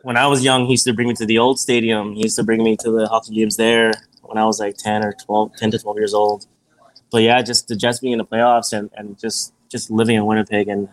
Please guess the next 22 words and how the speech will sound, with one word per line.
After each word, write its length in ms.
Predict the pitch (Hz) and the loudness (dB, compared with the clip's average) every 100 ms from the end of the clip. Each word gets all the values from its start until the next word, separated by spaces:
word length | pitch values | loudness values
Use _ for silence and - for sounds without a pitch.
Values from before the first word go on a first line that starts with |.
| - | -4
having 300 | 104 104 101 | -4 -4 -12
the 60 | |
friends 240 | 101 104 101 | -12 -12 -10
that 80 | 98 | -8
I 160 | 95 | -2
have 140 | 101 104 | -2 -2
and 140 | 101 _ _ _ _ _ _ _ _ _ | -14 _ _ _ _ _ _ _ _ _
my 140 | 113 | -6
dad 320 | 101 104 107 110 | -2 2 2 0
and 100 | 104 | -4
my 120 | 104 | -4
uncles, 420 | 101 107 104 98 | -4 -4 -6 -6
they 100 | 104 | -8
just, 300 | 104 - - _ _ | -8 -10 -12 _ _
they're 100 | 104 | -14
just 220 | 104 101 - | -10 -6 -2
so 160 | 104 | -2
jacked 300 | 98 98 98 | -2 -6 -6
on 100 | 101 | -6
it 40 | 98 | -6
right 180 | 95 | -8
now. 300 | 98 98 98 | -8 -8 -8